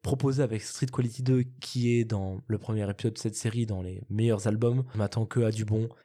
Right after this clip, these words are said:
Ils ont l'air de travailler très fort sur cet album, donc je pense que ça va être quelque chose de bien. Il y aura peut-être un univers autour, un storytelling, euh,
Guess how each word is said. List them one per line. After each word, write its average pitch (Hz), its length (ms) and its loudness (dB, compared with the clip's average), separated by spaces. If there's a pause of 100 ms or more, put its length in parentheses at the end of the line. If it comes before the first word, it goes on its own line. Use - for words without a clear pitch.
(220)
Ils 127 200 2
ont 131 60 6
l'air 135 180 4
de 123 100 4
travailler 117 420 2
très 123 280 0
fort 131 320 2
sur - 180 -2
cet - 140 -2
album, 131 420 2
donc 127 420 0
je 110 140 0
pense 123 460 -2
que 98 400 0
ça - 260 -4
va 104 120 0
être 101 120 -8
quelque 131 160 -2
chose 139 180 2
de 123 100 2
bien. 120 280 0 (100)
Il - 40 -2
y - 20 0
aura 110 80 6
peut-être 131 240 2
un - 0 -
univers 131 380 4
autour, 131 360 2
un 120 40 4
storytelling, 110 760 -2
euh, 90 100 -4